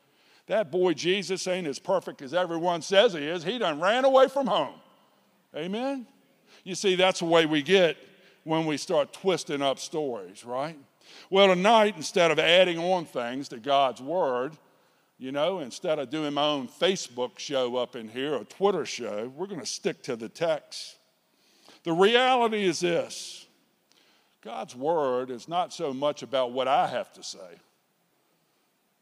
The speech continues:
It is really about what He has to say. Amen? You know, every time I prepare for a sermon, I, I say, "How can I really deliver this well? How can I communicate well?" But at the end of the day, you know what? If the Holy Spirit's not in it,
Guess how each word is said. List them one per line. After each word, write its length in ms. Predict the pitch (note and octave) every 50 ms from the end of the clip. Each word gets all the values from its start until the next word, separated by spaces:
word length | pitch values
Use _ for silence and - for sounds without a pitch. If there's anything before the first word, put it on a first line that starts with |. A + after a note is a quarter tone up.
| _ _ _ -
It 100 | A2+ A#2+
is 180 | A#2+ A#2+ A2 G2+ F#2+
really 380 | G2+ B2 C3+ C#3+ C#3+ C3+ A#2 A2
about 440 | G#2+ F#2+ G#2 A2+ A2 A2+ A2 G2+ _ _ _ _
what 160 | - B2+ A#2 A#2
He 180 | A#2+ C3+ C3 B2+
has 240 | B2 G2+ F2+ - -
to 100 | F2 D#2+
say. 380 | - - G#2+ F#2+ F#2+ F#2+ G#2
Amen? 340 | A#2 A#2 A#2+ C3 C#3 D3 C#3+ _ _ _ _ _ _ _ _ _ _ _ _ _ -
You 100 | C#3+ D#3
know, 120 | F3+ F#3
every 240 | F#3+ G3 G3+ F#3+ E3+
time 280 | - E3+ F3 E3+ F3 F3
I 100 | E3 D3+
prepare 380 | - C3+ B2 - E3+ F3 D#3
for 200 | - - D#3+ C#3
a 40 | B2+
sermon, 420 | - - G3 G3+ G#3+ G3+ F#3 E3
I, 180 | D3+ D3 C#3 C3 - - - _ -
I 60 | D#3
say, 160 | D3 - E3
"How 180 | C3+ F3 G3 F#3+
can 160 | - F#3+ F3+
I 120 | E3+ E3+
really 300 | D#3+ D#3 F3 F#3+ F3+ D#3+
deliver 400 | C#3+ C#3 D3 D#3+ F#3 F3+ E3+ E3+
this 220 | D#3 D#3+ D3 - -
well? 320 | F#3+ G3+ G3 F3 D3+ C#3
How 160 | C#3+ E3 F3+
can 160 | F3+ - F#3 F3
I 120 | E3+ D#3
communicate 680 | - E3 D#3+ D#3+ F3+ F#3+ F3+ E3 C#3 - F3 D#3 D3+ D3+
well?" 480 | D#3+ F#3+ G#3+ G#3 F#3+ E3+ B2+ B2 A#2 _ _ _ _ _ _ _ _ _ _ _ _ _ -
But 100 | F3 F3
at 120 | F3+ E3
the 140 | - F#3+ F#3+
end 200 | G#3 G#3 G#3 G3+
of 100 | G3 E3+
the 80 | F#3 E3+
day, 500 | D3+ G3+ G#3+ A3 G#3+ F#3+ D#3+ D#3+ C#3 B2+ A#2 _ _ _ _ _ -
you 80 | D3
know 200 | D#3 D#3+ E3+ F3
what? 320 | E3+ E3+ F#3 G3 G3 F#3+ D#3
If 140 | D#3 - -
the 100 | D3+ B2+
Holy 320 | D3 F#3 F#3+ F#3+ F3 D3
Spirit's 440 | - - - G3 F#3+ F#3 E3+ - -
not 240 | F#3 E3 E3 D#3+ D#3+
in 200 | F3 G3 G3+ F#3
it, 160 | D#3 A2+